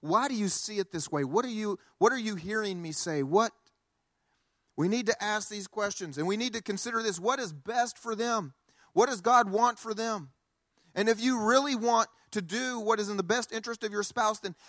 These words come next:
pray for them. And by the way, asking God to smite them and strike them with lightning and correct them is not praying for them. Doesn't count.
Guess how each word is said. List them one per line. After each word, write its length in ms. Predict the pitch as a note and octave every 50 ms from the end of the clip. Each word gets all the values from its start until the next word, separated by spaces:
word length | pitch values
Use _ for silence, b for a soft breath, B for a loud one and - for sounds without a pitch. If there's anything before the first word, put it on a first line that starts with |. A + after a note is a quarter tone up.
| B B _ -
pray 500 | - F3+ F3+ G3+ G#3+ A3 A3 A3+ A3+ G#3+
for 240 | F3 - F#3+ F#3+ E3+
them. 300 | F3+ F3 D#3 C3+ B2+ - _ _ _ _ _ _ _ _ _ _ _ _ _ _ b b b b b b
And 160 | - G3+ G#3 E3
by 200 | A3+ A3+ A3+ A#3
the 80 | A3+
way, 440 | A3+ A#3 A#3+ A#3+ A3 G3 D#3+ C3 C3 b b b -
asking 440 | G3+ A3 A3+ A3 - - A3 G#3+
God 280 | F#3+ G#3 G#3+ G#3+ G#3+ F3+
to 80 | F3+ E3
smite 560 | - - - E3 E3+ E3+ G3+ A#3+ A#3+ G3+ -
them 140 | G#3 G3 G3
and 80 | F#3
strike 260 | - - A#3 A3+ G#3+
them 120 | - G#3+ G#3
with 120 | G#3 E3+
lightning 480 | E3+ F3 G#3 B3+ C#4+ G3 G#3 G#3 G#3+ G3+
and 100 | F#3+ F3+
correct 320 | - G3 F#3+ A#3 C4+ -
them 140 | G#3 G3 B B B
is 200 | A3 C4+ D4 A#3+
not 200 | B3+ C#4+ - -
praying 300 | B3 C#4 D#4 D#4 D4 A#3+
for 140 | C#4 C4+ B3
them. 260 | B3+ A#3 G3 D3 A#2 - _ _ _ _ _ _ _ _ _ _ _ _ _ _ _ _ _ _ _ _ _ _ _ _ _ _ _ _ _ _ _ _ -
Doesn't 180 | - D#3 F3
count. 240 | F#3 G#3 E3+ A#2+